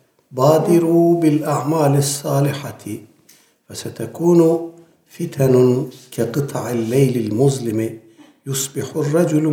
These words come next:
مؤمنا ويمسي كافرا، ويمسي مؤمنا ويصبح كافرا، يبيع دينه بعرض من الدنيا." رواه مسلم. Ebu Hureyre radıyallahu anh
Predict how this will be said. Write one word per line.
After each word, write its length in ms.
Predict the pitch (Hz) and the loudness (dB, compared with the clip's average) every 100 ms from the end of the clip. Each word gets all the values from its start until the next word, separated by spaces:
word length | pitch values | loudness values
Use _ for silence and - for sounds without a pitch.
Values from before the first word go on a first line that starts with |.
| 151 | 0
مؤمنا 380 | 151 131 123 127 | 0 0 2 2
ويمسي 680 | 127 117 135 139 - 131 | 2 0 0 0 -2 -8
كافرا، 640 | 127 135 123 - 123 110 - - _ _ _ _ - | -8 -8 -8 -8 -8 -8 -10 -16 _ _ _ _ -4
ويمسي 480 | 107 156 147 - 156 | 2 4 2 0 2
مؤمنا 440 | 165 156 147 156 | 2 4 4 6
ويصبح 580 | 156 143 165 - - 143 156 139 | 6 6 4 0 -4 -6 -8 -6
كافرا، 680 | 160 156 139 127 117 127 - _ _ _ _ _ | -4 -4 -4 -2 -2 -4 -8 _ _ _ _ _
يبيع 420 | 110 117 143 147 151 | -8 -2 0 2 0
دينه 800 | 143 131 123 - 131 131 135 - | 0 0 0 -2 -4 -6 -6 -8
بعرض 540 | - - 135 120 113 | -10 -6 -6 -6 -6
من 260 | 113 104 101 | -6 -6 -8
الدنيا." 600 | 98 - 101 95 117 139 139 - _ _ - | -12 -14 -14 -10 -6 -6 -6 -12 _ _ -18
رواه 260 | 113 - 113 107 | -16 -16 -16 -20
مسلم. 260 | - - _ _ _ _ _ _ _ _ _ _ _ _ _ _ _ _ | -20 -20 _ _ _ _ _ _ _ _ _ _ _ _ _ _ _ _
Ebu 160 | 131 151 | -8 -4
Hureyre 420 | 123 143 139 156 | 0 4 6 6
radıyallahu 520 | 123 123 117 117 107 | 2 -2 -4 -4 -4
anh 180 | 110 107 | -4 -6